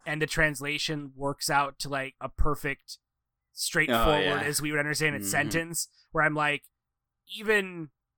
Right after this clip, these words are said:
Speaker 1: even with, like, my rudimentary knowledge of German, to take, like, a sentence in German and say, you know,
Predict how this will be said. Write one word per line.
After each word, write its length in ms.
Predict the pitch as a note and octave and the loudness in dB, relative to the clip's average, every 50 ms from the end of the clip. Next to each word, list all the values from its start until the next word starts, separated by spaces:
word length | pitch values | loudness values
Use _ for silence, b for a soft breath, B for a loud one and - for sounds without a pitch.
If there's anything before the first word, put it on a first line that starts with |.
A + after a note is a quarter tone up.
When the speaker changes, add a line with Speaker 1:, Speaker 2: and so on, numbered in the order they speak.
| _ _ _ _ _ _ _ | _ _ _ _ _ _ _
Speaker 1:
even 220 | - F#3 F3+ F3+ F#3 | -6 -2 0 2 2
with, 120 | F3+ C#3+ | 2 4
like, 220 | D#3 E3 D#3+ D3 C3+ | 4 2 2 2 2
my 100 | D#3 D3+ | 0 2
rudimentary 760 | C#3+ C3+ C#3+ D3 D3 D#3 D3+ D3 D3 D#3 D#3 - E3 E3 E3 | 2 2 0 0 2 2 2 2 2 2 0 -2 -4 -4 0
knowledge 420 | E3 D#3+ D#3+ D#3+ E3 E3+ E3 D#3 D#3+ | 2 4 4 4 4 2 2 0 -6
of 140 | F3 D#3+ D3 | -10 -10 -8
German, 600 | - D3 E3 E3 E3 E3+ F3 F3+ F#3 F#3 F#3 - _ _ _ _ _ _ - | -2 0 0 2 2 0 0 -2 -4 -6 -12 -20 _ _ _ _ _ _ -8
to 80 | - D#3+ | -6 -4
take, 300 | - E3 E3+ E3 - E3 | 2 2 2 2 2 0
like, 260 | D#3 D3 D3 C#3+ - - | 0 0 0 -4 -4 -4
a 100 | D#3+ - | 0 2
sentence 460 | - E3+ E3 D#3 - E3 D#3+ D3+ - | 4 4 4 4 2 0 -2 -2 -4
in 140 | D#3 D3 C#3 | -4 -6 -6
German 360 | C3+ C#3 C#3+ D3 D#3 D3+ C#3+ | -6 -6 -4 -4 -4 -4 -6
and 140 | C#3 C3+ - | -6 -6 -6
say, 220 | - C#3+ C#3 C3+ | -4 -4 -6 -6
you 160 | C3+ C3+ C3+ C3+ | -10 -12 -10 -8
know, 260 | C3 B2 A#2+ A#2 | -8 -8 -8 -10